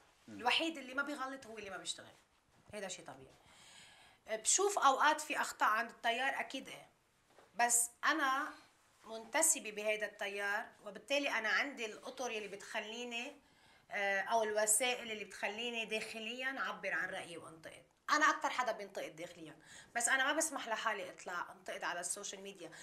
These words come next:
Speaker 2: اليوم اختي، اختي معقول ما مغلطه بحياتها؟ مغلطه.
Speaker 1: صح، ما وانت قد قدام العالم.
Speaker 2: ايه،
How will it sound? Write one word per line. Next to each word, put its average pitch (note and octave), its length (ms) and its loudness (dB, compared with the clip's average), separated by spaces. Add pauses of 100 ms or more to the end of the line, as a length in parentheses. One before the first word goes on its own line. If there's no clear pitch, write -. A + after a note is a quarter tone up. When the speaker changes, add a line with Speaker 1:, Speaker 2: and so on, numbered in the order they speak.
(200)
Speaker 2:
اليوم D4+ 380 6
اختي، G#3+ 460 -2 (380)
اختي G#3 500 -8 (340)
معقول F#3 300 -6
ما A3+ 100 -4
مغلطه A3+ 320 0
بحياتها؟ G#3+ 560 -6 (180)
مغلطه. B3+ 400 -4
Speaker 1:
صح، C#3 180 -6 (120)
ما D3+ 100 2
وانت D3+ 160 2
قد B2+ 160 4
قدام A#2+ 200 -4
العالم. G#2+ 160 -2
Speaker 2:
ايه، - 180 -2